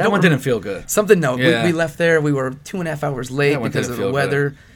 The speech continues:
Speaker 2: That one didn't feel good.
Speaker 1: But
Speaker 2: We went,
Speaker 1: there's
Speaker 2: we went and saw Ernie, too, at, at, uh, at a game. We saw him at a game after, I can't remember where it was. It was quick. I think we went to Minnesota. And, uh, it was
Speaker 1: I, you,
Speaker 2: fast.
Speaker 1: you might have
Speaker 2: I think we
Speaker 1: actually.
Speaker 2: were, uh,
Speaker 1: No, I think, I think you went solo.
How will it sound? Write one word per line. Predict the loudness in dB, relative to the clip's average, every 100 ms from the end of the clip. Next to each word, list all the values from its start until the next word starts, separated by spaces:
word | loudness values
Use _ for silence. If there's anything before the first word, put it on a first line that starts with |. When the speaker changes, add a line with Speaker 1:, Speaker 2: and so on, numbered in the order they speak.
| -20 -8
Speaker 2:
That | -4 -4
one | -4
didn't | -4 -6
feel | -4 -6
good. | -4 2
Speaker 1:
But | 2
Speaker 2:
We |
went, | 4 2
Speaker 1:
there's |
Speaker 2:
we | 2
went | 2 0
and | -2
saw | 2 2 2
Ernie, | 0 0 -2
too, | -2 0 0
at, | 0
at, | -2 -2
uh, | -2 -2 -4 -6 -14 -20 -20 -20 -20 -20 -6 -2
at | -2
a | -2
game. | -2 -2 -2 -4 -8 -18 -16
We | -8 -4
saw | 0
him | 0
at | -2
a |
game | -4 -6 -6
after, | -4 -6 -8 -20
I | -14
can't | -10 -4
remember | -4 -4
where | -2 0 0
it |
was. | -2 -4 -4
It | -8
was | -12 -12
quick. | -16 -6 -4 -4 -8 -16
I | -12
think | -10 -6
we |
went | -6 -6
to | -6
Minnesota. | -8 -8 -8 -6 -6 -8 -14 -20 -20 -20 _ -20 -20 -8
And, | -4 -4 -4 -4
uh, | -2 -2
it | -4
was | -6 -4
Speaker 1:
I, | -4
you, | -2 0 2
Speaker 2:
fast. | 2 2 0 -4 -4 -4
Speaker 1:
you | -2
might | -2 -4
have | -4 -4
Speaker 2:
I | -4
think | -2
we | 0
Speaker 1:
actually. |
Speaker 2:
were, | 0 -4 -14
uh, | -6
Speaker 1:
No, | -2
I | -2
think, | -4 -4
I | -6 -6 -4
think | -4
you | -4
went | -4 -4
solo. | -2 -2 -2 -6